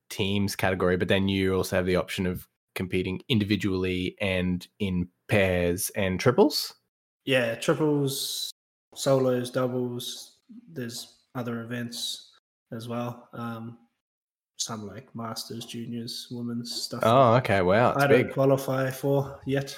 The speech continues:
Speaker 2: or now. <laughs>
Speaker 1: <laughs> Yep.
Speaker 2: Um, yeah, two weeks away, which is fun. Uh, saw some snow on the top of Mount Wellington in Hobart.
Speaker 1: Ooh.
Speaker 2: So that gives you an idea of the temperature.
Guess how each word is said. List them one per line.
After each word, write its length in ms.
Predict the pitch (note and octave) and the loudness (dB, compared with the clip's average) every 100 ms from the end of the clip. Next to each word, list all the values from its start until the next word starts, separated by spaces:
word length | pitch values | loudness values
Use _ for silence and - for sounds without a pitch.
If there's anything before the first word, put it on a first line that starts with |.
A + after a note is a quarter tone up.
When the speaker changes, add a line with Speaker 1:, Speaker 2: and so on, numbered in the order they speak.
| - | -12
Speaker 2:
or 260 | B2+ B2+ B2 - - _ - - - - - - - _ - - | -6 -4 -4 -8 -18 _ -16 -14 -12 -12 -16 -20 -20 _ -16 -4
now. 320 | B2+ C3 C3+ - | -2 -2 -4 -4
<laughs> 420 | - - - - | -4 -4 -2 2
Speaker 1:
<laughs> 80 | B2+ B2 - - - - - _ - | 4 2 -2 -10 -14 -20 -20 _ -2
Yep. 280 | G#2 - - _ _ _ _ _ _ | 0 0 -6 _ _ _ _ _ _
Speaker 2:
Um, 540 | C3 B2 A#2 A#2 A2+ A2 _ _ _ _ _ _ _ - | -2 0 0 -4 -8 -14 _ _ _ _ _ _ _ 0
yeah, 200 | E3 - | 0 0
two 260 | - F3 | 2 4
weeks 240 | D3+ C3+ B2+ | 6 4 0
away, 240 | B2 D3+ | -2 -2
which 220 | C#3 B2+ | -4 -10
is 120 | A#2+ | -10
fun. 280 | - C3 D#3 - _ _ _ _ | -8 -8 -8 -12 _ _ _ _
Uh, 400 | - A#2+ A#3 A2+ | -10 -10 -10 -10
saw 220 | - D3 | -6 -4
some 200 | C3+ B2 | -4 -6
snow 360 | A#2 C3 D3 E3 | -6 -4 -2 -2
on 320 | C3 A#2 A2+ | -4 -6 -8
the 100 | A#2+ | -10
top 320 | A#2+ C#3 C3 C3 | -10 -8 -8 -8
of 200 | B2 - - - | -12 -14 -18 -8
Mount 180 | C3+ B2+ | -6 -4
Wellington 500 | C3+ C#3 C#3 E3+ E3 | -2 -2 -4 -4 2
in 400 | B2+ C3 B2 B2 - | 2 4 0 -6 0
Hobart. 460 | D3 - E3 A3+ - - - | 4 6 4 0 -4 -16 -10
Speaker 1:
Ooh. 460 | B2+ A2+ A2+ A2 A#2 - _ _ _ _ - | -8 -6 -6 -6 -8 -14 _ _ _ _ -12
Speaker 2:
So 260 | B2+ A#2 A2 - _ _ _ _ _ _ _ - | -10 -10 -12 -18 _ _ _ _ _ _ _ -16
that 120 | B2+ | -10
gives 220 | C3 A#2+ | -8 -6
you 80 | A#2+ | -6
an 80 | A#2 | -6
idea 320 | A#2+ A#2+ B2 | -6 -6 -8
of 140 | A#2+ | -8
the 60 | B2 | -10
temperature. 540 | - B2+ C3 C3 D3 | -8 -6 -6 -6 -8